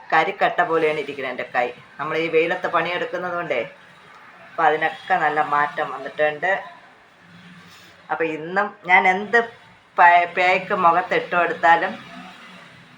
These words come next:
കയ്യിലും കാലിലും കഴുത്തിലൊക്കെ ഇടുന്നുണ്ട്. അപ്പം ഇന്ന്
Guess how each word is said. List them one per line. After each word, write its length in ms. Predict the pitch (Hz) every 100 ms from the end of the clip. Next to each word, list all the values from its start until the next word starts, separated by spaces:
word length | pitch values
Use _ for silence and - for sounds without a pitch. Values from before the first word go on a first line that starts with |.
| - - - - - - _ -
കയ്യിലും 460 | 143 147 151 147 180 - _ -
കാലിലും 420 | 135 139 147 147 165
കഴുത്തിലൊക്കെ 540 | 127 131 147 131 - 131
ഇടുന്നുണ്ട്. 360 | 117 113 113 - - -
അപ്പം 140 | 156 170 156
ഇന്ന് 220 | 190